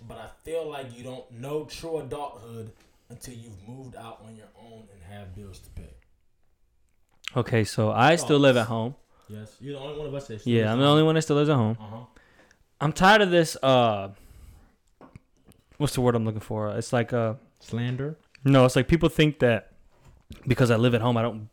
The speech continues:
Speaker 2: pay bills.
Speaker 1: Right.
Speaker 2: Like, no, bitch, I pay bills. <laughs> Like, I still have all the same bills that you do, except for I just don't have rent.
Speaker 1: Yeah.
Speaker 2: You know what I'm saying?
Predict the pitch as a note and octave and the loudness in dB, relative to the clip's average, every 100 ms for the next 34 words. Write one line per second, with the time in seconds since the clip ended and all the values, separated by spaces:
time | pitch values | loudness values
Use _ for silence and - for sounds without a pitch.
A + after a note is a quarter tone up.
0 | - C3 G#2+ G#2+ B2 C#3 - _ _ _ | -4 -2 -2 -2 -2 -4 -14 _ _ _
1 | - G2 G2 - _ _ _ _ _ - | -18 -14 -14 -16 _ _ _ _ _ -12
2 | B2 A2 G2 - _ _ _ _ _ _ | -4 -4 -4 -14 _ _ _ _ _ _
3 | _ _ _ _ _ _ - B2 D#3 A2+ | _ _ _ _ _ _ -6 0 0 0
4 | A2+ G#2 G2+ C#3 C3 C3 F3 - - - | -4 -4 -4 -2 0 4 4 4 -4 -4
5 | - - - - C#3 G#2+ C#3+ - - _ | -8 -16 -16 0 0 2 0 -2 -18 _
6 | - A#2+ E3 D3+ B2+ D3+ E3+ F#3 F3 D#3+ | -4 0 6 8 10 8 8 6 4 8
7 | F#3 F3 B2+ D#3+ E3+ A#2 A2 A2+ B2+ A#2+ | 8 8 4 2 4 2 2 -2 -4 -2
8 | A#2 A2+ B2 A#2+ B2 A#2 - - - _ | -4 0 0 2 2 0 -4 -20 -20 _
9 | _ _ - G#2 F#2+ F2 - A#2 A#2+ A2 | _ _ -14 -10 -10 -12 -8 -2 -2 0
10 | B2+ C3 C#3 | 0 0 -4